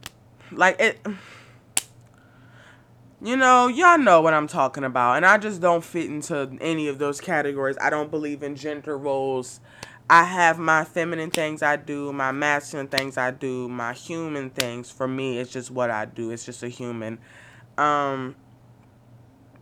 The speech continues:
and they were with that. They was like, "Yeah." He was like, "I don't feel like, you know, I, I don't think you need to hold in any shit. You gotta take a shit. Go take a shit." Like, I'm not,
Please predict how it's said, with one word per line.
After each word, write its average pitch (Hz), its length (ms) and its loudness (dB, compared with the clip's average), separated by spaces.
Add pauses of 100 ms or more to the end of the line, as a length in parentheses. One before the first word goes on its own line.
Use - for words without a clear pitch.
(300)
and 170 120 -2
they 196 120 6
were 185 120 2
with 151 220 -2
that. 139 180 2
They 165 80 0
was 190 120 -4
like, 165 180 0
"Yeah." 175 220 -2
He 175 160 -8
was 202 100 -6
like, 165 200 0
"I 135 120 6
don't 196 320 -8 (220)
feel - 260 -10
like, 139 340 -2
you 156 140 -10
know, 131 320 -10
I, - 140 -10 (280)
I 156 100 -6
don't 151 300 -6
think 151 200 -10
you 139 80 -10
need 135 160 -8
to 120 80 -2
hold 143 240 -4
in 135 100 -6
any 180 180 -10
shit. 110 320 -12
You - 80 -12
gotta - 160 -2
take 151 140 -10
a 127 60 -10
shit. - 280 -12
Go 123 120 -4
take 135 180 -10
a 117 40 -8
shit." 120 280 -6
Like, 123 100 2
I'm 135 140 0
not, 165 340 0